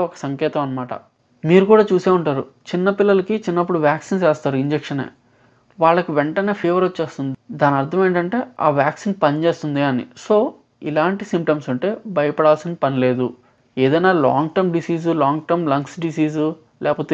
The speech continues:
రీసెంట్గా కోవిడ్ ఉన్నవాళ్ళు, లేకపోతే ఈ ప్రెగ్నెంట్ లేడీస్, వీళ్ళు వేసుకోకుండా ఉండడం మంచిది ప్రస్తుతానికి. తర్వాత అందరికీ ఇస్తారు. So ఇప్పుడైతే మనందరిలో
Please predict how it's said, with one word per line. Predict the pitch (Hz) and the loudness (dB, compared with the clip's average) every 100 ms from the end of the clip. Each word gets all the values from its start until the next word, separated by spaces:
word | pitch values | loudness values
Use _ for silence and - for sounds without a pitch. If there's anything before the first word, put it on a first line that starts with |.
| 143 | 0
రీసెంట్గా | 143 170 170 170 | 0 0 -2 0
కోవిడ్ | 151 143 151 156 | 2 2 2 2
ఉన్నవాళ్ళు, | 151 147 139 135 151 - _ _ _ _ 147 | 2 2 4 2 0 -4 _ _ _ _ 2
లేకపోతే | 147 156 160 151 | 4 2 0 2
ఈ | 131 127 - | 2 0 0
ప్రెగ్నెంట్ | 139 139 160 160 156 | -2 0 0 0 0
లేడీస్, | 139 139 139 156 143 | 0 -2 -2 -2 0
వీళ్ళు | 151 165 151 | 0 0 0
వేసుకోకుండా | 147 143 151 143 139 147 | 0 0 -2 0 0 0
ఉండడం | 135 139 170 147 | 0 0 0 0
మంచిది | 135 - 139 - - | -4 -2 -4 -4 -4
ప్రస్తుతానికి. | 135 - 147 147 135 123 131 - _ _ _ - | -6 -2 0 2 0 -2 -6 -10 _ _ _ 0
తర్వాత | 127 143 156 156 | 4 6 6 2
అందరికీ | 139 143 143 143 | 0 -4 -2 -4
ఇస్తారు. | - 143 127 170 - _ _ _ _ | -2 -2 -2 -4 -8 _ _ _ _
So | 143 135 | -4 -2
ఇప్పుడైతే | 135 190 170 151 175 - _ _ _ - | 2 2 2 0 0 -2 _ _ _ -6
మనందరిలో | 131 131 147 165 180 | -2 -2 0 0 4